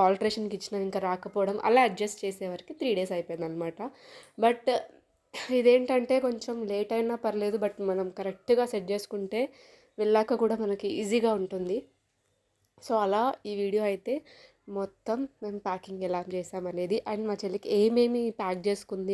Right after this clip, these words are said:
అనేది కూడా చూసేయండి. మేము వెయిట్‌కి, ఉన్న వెయిట్‌కి ఒక వన్, వన్ అండ్ హాఫ్ కేజీ తక్కువే పెట్టాము, ఎంతకైనా మంచిదని చెప్పేసి. ఇంట్లో నార్మల్ వేయింగ్ మెషిన్‌తో ఒకసారి మేము చూసాము, చెక్ చేసాము. దాని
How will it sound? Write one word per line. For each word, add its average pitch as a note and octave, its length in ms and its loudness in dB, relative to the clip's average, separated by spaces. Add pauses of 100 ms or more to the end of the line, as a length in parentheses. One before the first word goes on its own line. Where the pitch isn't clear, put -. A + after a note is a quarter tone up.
అనేది F#3 300 -4
కూడా G3 140 -2 (100)
చూసేయండి. F3 460 -2 (380)
మేము C4 240 6
వెయిట్‌కి, A3 400 6
ఉన్న A3 140 -2 (100)
వెయిట్‌కి G#3+ 280 0
ఒక A#3+ 200 0
వన్, G3+ 220 0
వన్ G3+ 100 0
అండ్ G3 140 0
హాఫ్ - 140 -10
కేజీ G#3+ 260 0
తక్కువే A3 340 -4
పెట్టాము, F#3+ 360 -2 (560)
ఎంతకైనా A3 500 0
మంచిదని G3 460 0
చెప్పేసి. F#3+ 340 -4 (140)
ఇంట్లో A#3 240 0 (120)
నార్మల్ G#3 360 4
వేయింగ్ G3+ 260 2
మెషిన్‌తో G3 400 -4 (720)
ఒకసారి G#3 520 0
మేము G#3 200 0
చూసాము, G3+ 460 -2 (140)
చెక్ G3+ 240 -2
చేసాము. G#3 320 -2 (120)
దాని G3+ 180 2